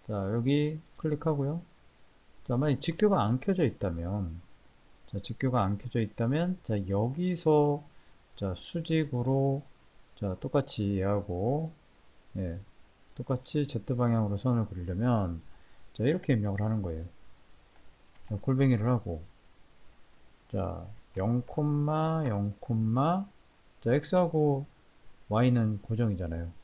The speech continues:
자, 요 위치에서 고정이잖아요. 그리고 위로만 가면 되는 거죠. 그래서 얘하고 똑같은 숫자를, 자, 입력을 해주고, 자, 엔터를 하면,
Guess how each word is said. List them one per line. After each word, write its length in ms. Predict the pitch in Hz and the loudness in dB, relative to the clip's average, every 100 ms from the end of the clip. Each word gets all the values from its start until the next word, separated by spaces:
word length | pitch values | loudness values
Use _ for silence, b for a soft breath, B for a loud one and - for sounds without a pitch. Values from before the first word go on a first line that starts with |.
| - - - - | -18 -20 -12 -4
자, 120 | 98 | 0
요 100 | 110 | 2
위치에서 420 | 117 - 107 98 | 0 0 -2 -2
고정이잖아요. 600 | - 95 95 85 82 85 87 - - b b - | -6 -4 -2 -4 -6 -8 -10 -16 -20 b b -4
그리고 160 | 123 107 | 0 2
위로만 460 | 143 160 147 113 | 4 4 4 2
가면 220 | 98 95 | 0 -4
되는 180 | 92 92 | -4 -4
거죠. 280 | 98 139 123 - - - - - - - | -4 -4 -6 -8 -20 -20 -20 -20 -20 -4
그래서 240 | 123 123 | -2 2
얘하고 320 | 110 131 131 | 4 4 4
똑같은 380 | 123 - 165 156 | 2 0 0 0
숫자를, 600 | 147 - 120 120 160 196 202 - - _ - - - | -4 -2 0 2 2 0 -4 -14 -20 _ -20 -20 -8
자, 220 | 98 90 | -4 -4
입력을 460 | 95 107 113 107 110 | -2 0 2 0 0
해주고, 640 | 127 110 98 131 175 185 - - - | 0 -2 -2 0 0 -2 -8 -20 -14
자, 140 | - 90 | -6 -4
엔터를 380 | 90 113 98 | -4 -2 -2
하면, 420 | 113 123 131 101 | 0 2 2 0